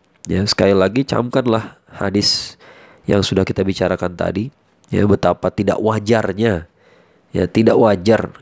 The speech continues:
kalau kita ketemu Ramadan, tapi kita gagal dapat pengampunan. Wah, itu keterlaluan banget.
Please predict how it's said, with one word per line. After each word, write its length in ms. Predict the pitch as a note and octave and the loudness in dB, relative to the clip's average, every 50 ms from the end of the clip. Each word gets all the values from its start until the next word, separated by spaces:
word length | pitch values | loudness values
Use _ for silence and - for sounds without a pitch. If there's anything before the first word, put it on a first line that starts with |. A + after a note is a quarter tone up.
| _ | _
kalau 160 | - F2 F#2 F#2+ | -6 -4 -4 -2
kita 240 | - - F2+ - | -2 -2 -2 -2
ketemu 480 | G2 - - - - B2+ B2 C3+ C#3 B2 | -2 -2 -4 -2 -2 -2 0 2 2 2
Ramadan, 640 | G#2+ G2 F#2+ F2+ F2+ E2+ D#2+ E2+ F2+ G#2+ C3 D3+ D3+ _ _ _ _ _ - - - _ _ - | 2 2 0 0 -2 -2 -2 -2 -4 -4 -4 -8 -16 _ _ _ _ _ -20 -20 -20 _ _ -4
tapi 160 | A2 A2 B2+ | 0 0 2
kita 160 | A#2+ C#3+ - C#3+ B2 | 2 2 2 2 2
gagal 400 | A#2 C3+ B2+ C3 B2 C3+ B2+ A2+ | 2 0 0 2 4 4 2 4
dapat 160 | G#2 G2 - | 2 0 -2
pengampunan. 720 | - - F#2+ G2 F#2+ F#2 F2+ G#2+ G2 F#2+ F#2 F2 F2+ F#2+ G2+ - | -4 -4 -4 -4 -4 -2 -4 -2 -2 -2 -2 -4 -6 -12 -6 -2
Wah, 160 | G#2+ G#2+ G#2 | 0 0 0
itu 80 | G2+ - | 0 -2
keterlaluan 560 | G2+ - G2 - - F#2+ F2 F2 F#2 F2+ E2+ | -4 -4 -6 -4 -2 0 0 2 0 0 0
banget. 320 | E2+ E2+ E2 E2 E2+ F2+ | -2 -4 -4 -4 -6 -8